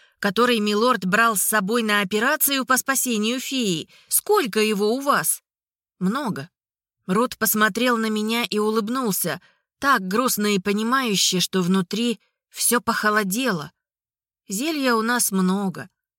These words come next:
но, боюсь, всё немного сложнее, Энн». «Разберёмся», буркнул лорд Харди.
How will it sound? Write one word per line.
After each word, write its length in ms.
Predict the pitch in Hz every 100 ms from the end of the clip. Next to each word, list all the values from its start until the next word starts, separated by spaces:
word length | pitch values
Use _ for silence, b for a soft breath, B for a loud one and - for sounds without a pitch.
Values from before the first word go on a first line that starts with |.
| _
но, 160 | 185 180
боюсь, 540 | 175 175 190 190 - - _ _ _
всё 220 | - - 196
немного 420 | 202 208 247 220
сложнее, 800 | 202 202 180 202 262 240 160 -
Энн». 400 | 190 196 143 185 _ _ _ _ _
«Разберёмся», 720 | 185 190 196 254 220 - 156 - _ _ _ _
буркнул 540 | 165 240 240 233 233
лорд 240 | 226 214 -
Харди. 500 | 254 226 165 165